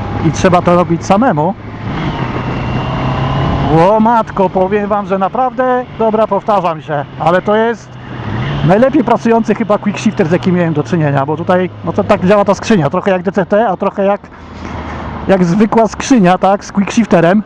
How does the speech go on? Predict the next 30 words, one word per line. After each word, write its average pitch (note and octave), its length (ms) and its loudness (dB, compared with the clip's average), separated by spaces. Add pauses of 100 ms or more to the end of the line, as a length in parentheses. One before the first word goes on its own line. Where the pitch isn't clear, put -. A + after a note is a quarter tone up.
Dobra, D3+ 260 2
teraz E3 240 0
to D#3 140 -4
za-, D#3+ 140 0
zatrzymuję F#3 580 -2
się - 100 -8
na F3 80 0
trzecim E3+ 340 -2
biegu. D3+ 360 0 (1500)
Okej. E3+ 560 2 (520)
Mówi D#3+ 320 4
mi, D#3+ 160 0
zmień E3+ 320 2
bieg. E3+ 300 0 (1300)
Zmieniam F3+ 400 4
dwójka, F3+ 540 2 (460)
zmieniam F3 420 4
jedynka. E3+ 460 0 (840)
Nie F3+ 140 4
tyka A#3 280 4
nic G#3+ 200 2
sprzęgła. G3+ 540 2
Powiem G#3 460 2
wam, A3 240 -2
że A3 320 -2
już G#3+ 220 -4
mi A3 120 -2
się F#4+ 100 4
zaczyna A#3+ 320 0
podobać. F3 480 -2